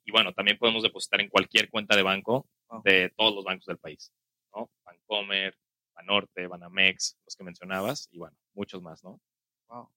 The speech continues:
Speaker 2: Bueno, ahí lo tienen, amigos. Algo nuevo, ah, digital, usando la aplicación del WhatsApp que todos los usamos. Ah, Bernardo, ¿cómo se pueden comunicar contigo?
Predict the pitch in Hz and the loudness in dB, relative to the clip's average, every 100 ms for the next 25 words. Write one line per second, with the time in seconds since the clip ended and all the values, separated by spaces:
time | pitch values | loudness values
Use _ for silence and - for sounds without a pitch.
0 | - 170 165 151 180 202 220 226 196 196 | -10 -8 -8 -6 -2 2 6 6 6 8
1 | 226 165 - _ _ _ _ _ _ 180 | 6 6 0 _ _ _ _ _ _ 8
2 | 196 208 202 208 220 214 220 214 _ _ | 10 10 10 8 8 8 6 2 _ _
3 | 170 165 165 156 156 151 143 _ _ _ | -10 -6 -6 -8 -10 -12 -18 _ _ _
4 | _ _ 180 - _ - 214 214 214 214 | _ _ -8 -8 _ 6 6 6 4 2
5 | 202 _ _ _ _ _ - 185 185 175 | 0 _ _ _ _ _ -6 -2 -2 -2
6 | 160 147 190 185 180 175 185 180 165 - | -6 -8 -4 0 0 0 -2 -2 -8 0
7 | 190 196 180 151 143 190 185 175 - _ | 4 6 4 -2 -4 -4 -4 -12 -18 _
8 | _ _ _ _ - 151 143 135 131 131 | _ _ _ _ -12 -8 -6 -8 -12 -18
9 | _ _ _ _ 170 208 226 190 220 233 | _ _ _ _ 4 6 6 4 2 2
10 | - 220 220 196 180 180 185 160 - | 2 2 2 0 -2 -2 -4 -10 -12